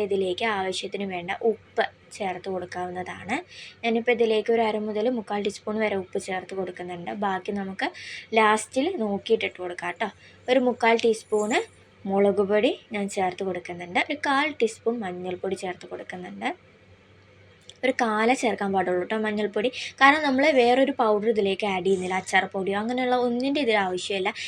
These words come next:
ഈ രണ്ട് പൊടി മാത്രം മതി നമ്മളിതിലേക്ക്. പിന്നെ നമ്മൾ വറുത്ത് വെച്ചിട്ടുള്ളതല്ലേ, അതും കൂടെ മാത്രം മതി കേട്ടോ. അപ്പോൾ ഇതേ ഇതൊന്ന് പച്ചമണം പോയി വരുമ്പോൾ ഞാൻ ഇതിലേക്ക് വിനേഗർ, സുർക്ക എന്നും പറയും, പലയിടങ്ങളിൽ വിനേഗർ എന്നും പറയും. അപ്പോൾ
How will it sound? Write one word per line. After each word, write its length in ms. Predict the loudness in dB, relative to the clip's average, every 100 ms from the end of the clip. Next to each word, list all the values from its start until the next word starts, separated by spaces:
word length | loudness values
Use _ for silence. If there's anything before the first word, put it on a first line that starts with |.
| -12 -8 -2
ഈ 60 | 2
രണ്ട് 220 | 2 2 2
പൊടി 200 | 2 2 -2
മാത്രം 360 | -4 -2 -2 0
മതി 160 | -2 -6
നമ്മളിതിലേക്ക്. 640 | -8 -8 -6 -4 -4 -4 -6
പിന്നെ 160 | -4 -2
നമ്മൾ 180 | 0 0 2
വറുത്ത് 260 | 0 0 -2
വെച്ചിട്ടുള്ളതല്ലേ, 640 | -2 -8 -10 -6 -6 -6 -8 -6
അതും 200 | -4 -4 -4
കൂടെ 180 | -6 -8 -12
മാത്രം 300 | -16 -14 -14
മതി 160 | -14 -14
കേട്ടോ. 180 | -6 -6 -6 -18 -16 -16 -8 -6
അപ്പോൾ 160 | 0 2
ഇതേ 180 | 4 2 -2 -2 0
ഇതൊന്ന് 400 | 2 0 -2 -4 -10 _ -20 -20 -20 -20 _ -20 -20 -20 -20 -20 -20 -20 -20 -20 _ -4
പച്ചമണം 480 | -2 0 0 0 2
പോയി 160 | 2 4
വരുമ്പോൾ 280 | 2 2 0 2
ഞാൻ 100 | 2
ഇതിലേക്ക് 360 | 2 2 2 2 4
വിനേഗർ, 520 | 4 4 -4 -2 -2 -4 -12 -2
സുർക്ക 460 | 0 0 -6 -4
എന്നും 140 | -2 0
പറയും, 260 | 2 0 -2 -8 -2
പലയിടങ്ങളിൽ 680 | 2 4 4 2 -2 -2 0 -2 -4 -14 -8 0
വിനേഗർ 380 | 2 2 2 -2
എന്നും 180 | -4 -4
പറയും. 200 | -4 -4 -4
അപ്പോൾ 120 | -2